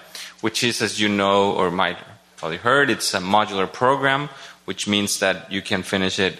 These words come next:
um, by coming, uh, a couple, either a week or two weeks a semester and, and finish that. So I'm currently on my third semester, and that is an important aspect of the project in Monterrey, and I will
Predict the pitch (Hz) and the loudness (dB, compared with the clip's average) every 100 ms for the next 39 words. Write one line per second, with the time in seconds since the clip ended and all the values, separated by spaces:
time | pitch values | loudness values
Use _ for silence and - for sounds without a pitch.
0 | - 90 82 78 76 80 - - - - | 0 2 2 0 -2 -10 -16 -20 -20 -20
1 | - - - 90 - 110 110 107 104 - | -20 -8 -4 -4 0 2 2 2 0 -6
2 | - - - - 92 87 87 - - - | -18 -20 -16 -4 0 0 0 -2 -2 0
3 | 107 104 - 104 101 98 98 127 131 117 | 2 0 0 0 2 2 4 2 2 0
4 | 98 113 104 - 101 - 95 - 92 110 | 0 0 0 0 -6 -6 -4 -2 0 0
5 | - - 123 123 - - - 95 90 92 | 0 0 0 -2 -10 -20 -14 -14 -10 -10
6 | 90 - 92 - 85 - - 110 101 95 | -6 -2 -2 0 0 0 0 4 4 2
7 | - - - - 92 92 - 127 123 117 | -2 -14 -20 -4 -2 -2 -2 0 2 2
8 | 107 98 - 120 - 120 110 127 - 185 | 2 0 2 2 2 2 2 0 0 0
9 | 190 - - - 104 101 95 92 87 87 | 0 -6 -20 -2 2 2 2 0 -4 -6
10 | - - 101 120 120 123 - - - - | -12 -16 0 2 2 0 -2 -2 -4 -8
11 | - - _ - - - 123 123 123 147 | -18 -20 _ -20 -20 -4 -2 0 2 4
12 | 143 139 131 113 - 117 127 - 131 117 | 4 4 0 0 -2 2 2 2 2 2
13 | 107 110 - - - _ - - 190 190 | 2 0 -4 -20 -20 _ -18 -2 2 2
14 | 135 117 107 98 98 101 101 107 101 98 | 2 0 2 2 2 2 4 2 0 -2